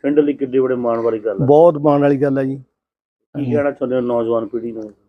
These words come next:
Speaker 2: ਨੌਜਵਾਨ ਪੀੜ੍ਹੀ ਨੂੰ ਇਹ ਕਹਿਣਾ ਵੀ ਆਪਣਾ ਜਿਹੜਾ ਹੈ ਭਵਿੱਖ ਆ, ਇਸ ਤਰ੍ਹਾਂ ਹੀ ਬਣਾਓ। ਜੇ ਬਾਹਰ ਵੀ ਜਾਣਾ ਤਾਂ ਸਕਿੱਲ ਲੈ ਕੇ ਜਾਓ ਐਨ ਪੂਰੀ ਤਰ੍ਹਾਂ। ਇਹ ਵੀ ਪਹਿਲਾਂ ਇੱਥੇ ਆਈਲੈਟਸ ਕਰਕੇ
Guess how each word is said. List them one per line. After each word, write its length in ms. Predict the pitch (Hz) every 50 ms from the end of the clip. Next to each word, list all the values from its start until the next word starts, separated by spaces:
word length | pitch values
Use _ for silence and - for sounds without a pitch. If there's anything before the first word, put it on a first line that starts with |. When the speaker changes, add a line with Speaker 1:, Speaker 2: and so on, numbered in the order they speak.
| _ _ -
Speaker 2:
ਨੌਜਵਾਨ 440 | 156 151 151 156 156 175 170 170 156
ਪੀੜ੍ਹੀ 180 | 175 165 175
ਨੂੰ 100 | 175 170 170
ਇਹ 40 |
ਕਹਿਣਾ 240 | 156 165 160 170 175
ਵੀ 120 | 165 170 170
ਆਪਣਾ 480 | 160 147 - 165 160 160 160 160 156
ਜਿਹੜਾ 380 | 156 156 147 156 160 165 165 160
ਹੈ 100 | 156 151
ਭਵਿੱਖ 460 | - - 160 147 143 - _ - 147
ਆ, 80 | 147 143
ਇਸ 80 | 131
ਤਰ੍ਹਾਂ 180 | _ - 156 156
ਹੀ 60 | 156
ਬਣਾਓ। 380 | 143 147 143 139 143 143 143 156
ਜੇ 160 | 139 139 143
ਬਾਹਰ 360 | 127 123 120 135 135 151 170
ਵੀ 140 | 170 180 160
ਜਾਣਾ 240 | 147 151 147 151 143
ਤਾਂ 380 | 143 160 156 151 147 143 - -
ਸਕਿੱਲ 360 | - - - - 143 147 147
ਲੈ 120 | 147 147 143
ਕੇ 120 | 139 147
ਜਾਓ 200 | 143 143 143 151
ਐਨ 120 | 156 165
ਪੂਰੀ 240 | 151 165 151 139 143
ਤਰ੍ਹਾਂ। 280 | 131 143 147 147 139 160 - _ _ _ _ _ _ _ -
ਇਹ 160 | 160 160 165 165
ਵੀ 160 | 180 175 175
ਪਹਿਲਾਂ 560 | 170 - 160 156 165 165 165 165 160 156 151
ਇੱਥੇ 340 | 160 156 - - 165 160 156
ਆਈਲੈਟਸ 280 | 147 156 175 170 147
ਕਰਕੇ 500 | - - 147 139 - - 160 151 151 139